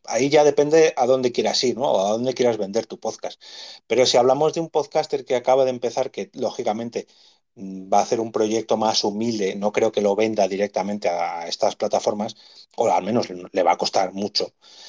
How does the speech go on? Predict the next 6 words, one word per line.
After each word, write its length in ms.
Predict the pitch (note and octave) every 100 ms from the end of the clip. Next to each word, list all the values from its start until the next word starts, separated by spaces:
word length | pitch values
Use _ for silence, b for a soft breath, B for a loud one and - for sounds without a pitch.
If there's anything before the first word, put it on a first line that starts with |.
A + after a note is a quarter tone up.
| B B B
Eh, 540 | - G2+ G2+ G2+ G2+ G2+
los 340 | - A#2 A#2+ A#2
mayores 460 | A2+ A2+ C#3+ E3
errores 480 | D3 D3+ D#3+ E3 -
suelen 360 | - - C#3 D#3+
ser 340 | - D#3 E3